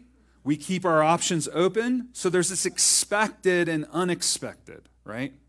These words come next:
And every time Emily, Emily and I are looking at that list and going,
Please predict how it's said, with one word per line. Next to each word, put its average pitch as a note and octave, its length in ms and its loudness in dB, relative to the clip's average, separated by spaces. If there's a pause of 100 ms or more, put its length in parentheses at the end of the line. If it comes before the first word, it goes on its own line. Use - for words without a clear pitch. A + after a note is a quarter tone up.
(560)
And A#2+ 80 -6
every E3+ 220 -2
time E3 300 0
Emily, D#3+ 380 -2
Emily D#3 340 -2
and C#3+ 100 0
I C#3 160 0
are B2+ 140 0
looking C3+ 480 -4
at C3+ 240 -8
that B2+ 220 -4
list A2+ 920 -6 (420)
and A#2+ 100 -8
going, A2+ 460 -4